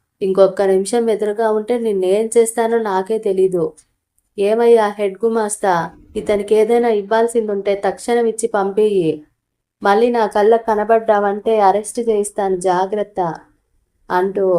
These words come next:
పెద్ద పెద్ద అంగలు వేసుకుంటూ అధికారం వెళ్ళిపోయాడు. కాసేపటికి వెర్రివాడులాగా, సర్వం పోగొట్టుకున్న వాడిలాగా, మూర్తీభవించిన శోకంలాగా వచ్చిన గంగాధరాన్ని చూసి కలవరపడింది నిర్మల.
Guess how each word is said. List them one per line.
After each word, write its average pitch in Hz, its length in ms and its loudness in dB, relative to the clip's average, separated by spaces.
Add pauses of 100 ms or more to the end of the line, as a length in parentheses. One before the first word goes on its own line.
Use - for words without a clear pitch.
(220)
పెద్ద 190 220 0
పెద్ద 190 340 0
అంగలు 196 400 2
వేసుకుంటూ 214 640 -2
అధికారం 220 520 0
వెళ్ళిపోయాడు. 202 760 -2 (840)
కాసేపటికి 208 760 0
వెర్రివాడులాగా, 208 1040 -2 (220)
సర్వం 214 460 -2
పోగొట్టుకున్న 208 680 -4
వాడిలాగా, 196 720 -2 (720)
మూర్తీభవించిన 220 920 0
శోకంలాగా 202 920 -2
వచ్చిన 196 360 -6
గంగాధరాన్ని 196 840 -2 (100)
చూసి 196 480 -2 (480)
కలవరపడింది 208 760 0
నిర్మల. 185 420 -4